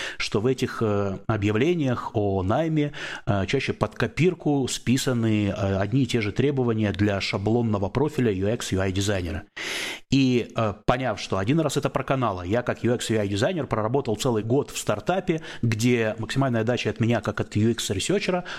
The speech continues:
было составление опросов, э, сюрвей, все, просто дистанционный сбор там каких-то мнений. И это проканало. Приходит он сюда, здесь такие же требования, таким же шаблонным языком описаны, да, функциональные его обязанности.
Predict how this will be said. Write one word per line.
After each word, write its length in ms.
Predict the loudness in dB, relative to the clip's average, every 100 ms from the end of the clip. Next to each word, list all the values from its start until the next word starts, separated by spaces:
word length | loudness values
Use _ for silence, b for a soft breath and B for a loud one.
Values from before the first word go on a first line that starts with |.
| 2
было 300 | 4 4 2
составление 600 | -2 -2 0 0 0 -2
опросов, 640 | -2 0 2 2 0 -4 -8 B B -4
э, 400 | 0 0 -2 -2
сюрвей, 480 | -2 0 2 0 -4
все, 240 | -2 -4
просто 400 | 0 -2 0 0
дистанционный 880 | 0 0 0 0 0 0 0 2 2
сбор 320 | 2 2 0 0
там 140 | -2
каких-то 380 | 0 -2 0 0
мнений. 300 | 0 -2 -2
И 140 | 0 2
это 200 | 0 -2
проканало. 800 | -2 0 0 0 -2 -4 -8 -16 _ _ _ 0
Приходит 380 | 2 2 2
он 80 | 0
сюда, 300 | 0 0 0
здесь 200 | 2 0
такие 300 | 0 0 2
же 100 | 2
требования, 380 | 2 0 2 0
таким 260 | 0 0 -2
же 60 |
шаблонным 460 | -2 0 2 2 2
языком 360 | 0 0 0
описаны, 480 | 0 0 0 0 0
да, 220 | 0 0
функциональные 500 | 0 -2 0 0 2
его 100 | 2
обязанности. 600 | 2 0 0 -4 -2 -4